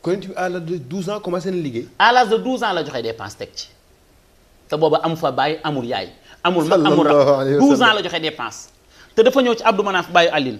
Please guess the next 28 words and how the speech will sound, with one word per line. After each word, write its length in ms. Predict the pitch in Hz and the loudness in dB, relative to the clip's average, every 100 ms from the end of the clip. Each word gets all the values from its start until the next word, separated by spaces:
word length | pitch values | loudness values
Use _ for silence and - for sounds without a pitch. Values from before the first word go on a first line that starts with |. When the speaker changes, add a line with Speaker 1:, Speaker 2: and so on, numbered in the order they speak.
| 196 | -12
Speaker 1:
Mhm. 100 | 135 113 - _ _ _ _ - | -12 -14 -20 _ _ _ _ -14
Speaker 2:
Ni 60 | 165 | -6
ko, 80 | 180 | -2
"Papa, 320 | 185 - - _ _ _ _ _ _ | -2 -4 -18 _ _ _ _ _ _
man 100 | 170 | -4
dama 160 | 202 254 | 0 0
gis 140 | 226 202 | -2 -6
ni 140 | 220 | -6
man 180 | 226 214 | -4 -4
ak 120 | 202 | -4
yow 120 | 196 | -2
bi 100 | 185 190 | -2 -2
ñu 40 | |
nekkee 220 | 190 190 | -4 -4
ba 80 | 196 | -8
tey 140 | 202 185 | -6 -8
defoo 240 | 175 170 | -4 -4
dara, 200 | 151 170 | -2 -4
benn 180 | 165 170 165 | -4 -4 -6
activité." 480 | - 143 131 113 - - | -8 -10 -10 -12 -16 -16
Speaker 1:
Mhm. 180 | 160 123 123 _ - | -16 -16 -20 _ -14
Speaker 2:
Mu 80 | 151 | -10
ne 60 | |
ko, 80 | 160 | -8
"Moustapha, 340 | 170 170 151 147 | -10 -10 -12 -10
commerçant 460 | 196 208 - 208 | -10 -12 -8 -6
laa 160 | 202 202 | -2 -2
woon." 160 | 208 | -2